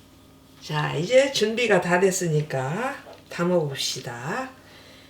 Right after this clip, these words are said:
이게 다진 생강, 다진 마늘.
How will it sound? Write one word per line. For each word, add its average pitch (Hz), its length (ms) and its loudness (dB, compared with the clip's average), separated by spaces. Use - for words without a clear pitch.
이게 214 240 2
다진 214 380 0
생강, 180 680 0
다진 220 500 -4
마늘. 139 760 -4